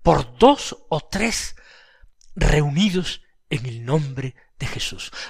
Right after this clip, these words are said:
Porque dos o tres que se aman y se unen en una misma aspiración son viva imagen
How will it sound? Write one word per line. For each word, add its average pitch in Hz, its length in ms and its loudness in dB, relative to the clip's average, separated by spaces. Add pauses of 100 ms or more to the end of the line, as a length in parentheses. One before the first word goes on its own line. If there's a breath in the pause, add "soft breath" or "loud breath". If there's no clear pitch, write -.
Porque - 280 4
dos 220 460 2
o 170 100 0
tres 147 360 -2
que - 160 -6
se - 180 2
aman 147 360 0 (260 loud breath)
y 170 80 -2
se - 200 4
unen 180 480 2 (220 loud breath)
en 147 120 -4
una 131 160 -2
misma 139 380 -6
aspiración 117 880 -6 (640 loud breath)
son 170 420 4
viva 185 600 -2 (100)
imagen 151 640 0